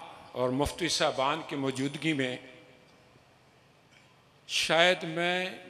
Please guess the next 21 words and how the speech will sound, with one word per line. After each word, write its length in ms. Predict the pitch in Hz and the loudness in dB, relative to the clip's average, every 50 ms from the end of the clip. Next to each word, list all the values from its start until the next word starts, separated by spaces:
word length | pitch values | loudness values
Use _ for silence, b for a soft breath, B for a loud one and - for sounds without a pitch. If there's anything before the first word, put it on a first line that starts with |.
| - - - - | -20 -20 -20 -16
جس 340 | 135 127 147 139 - - - - | -10 -6 -4 -4 -4 -4 -6 -8
چیز 200 | - 160 165 180 156 - | -8 -6 -8 -8 -8 -10
پہ 80 | 160 131 104 - | -14 -14 -10 -4
بات 240 | 120 123 139 156 151 - - - - | -2 0 0 0 -2 -6 -14 -12 -10
کرنا 280 | 160 139 151 151 156 | -8 -8 -8 -8 -10
چاہوں 440 | 143 - - 156 143 131 147 165 156 | -10 -10 -8 -6 -6 -6 -6 -8 -6
گا، 140 | 135 135 143 | -6 -6 -6
میں 160 | 147 143 131 | -6 -6 -8
انصاف 480 | 127 120 110 - - 131 127 123 - - | -6 -4 -4 -4 -2 0 -2 -2 -4 -6
نہیں 140 | 104 101 101 - | -12 -12 -14 -14
کر 120 | - 110 | -16 -16
سکوں 280 | - - 107 - - 82 - | -14 -16 -18 -18 -20 -20 -20
گا۔ 40 | - - _ - - _ _ _ _ _ _ _ _ _ _ _ _ _ _ - - _ _ _ _ _ _ _ _ _ _ _ - _ - _ _ _ - _ - - _ _ _ _ _ _ _ _ _ - _ _ _ _ _ _ _ _ _ _ _ _ _ _ _ | -20 -20 _ -20 -20 _ _ _ _ _ _ _ _ _ _ _ _ _ _ -20 -20 _ _ _ _ _ _ _ _ _ _ _ -20 _ -20 _ _ _ -20 _ -20 -20 _ _ _ _ _ _ _ _ _ -20 _ _ _ _ _ _ _ _ _ _ _ _ _ _ _
اور 180 | - - 170 170 | 0 2 2 2
ہم 340 | 143 - 147 160 190 208 196 - | 4 2 0 0 0 0 -2 -2
تو 180 | 208 196 190 | -2 0 2
آپ 200 | 180 180 196 190 | 4 4 2 2
صلی 120 | - - 196 | 0 -2 -2
اللہ 100 | 185 185 | 0 0
علیہ 120 | 180 180 | 0 0
وسلم 460 | 156 147 - - 175 185 180 190 185 | 0 0 0 0 0 -2 -2 -4 -4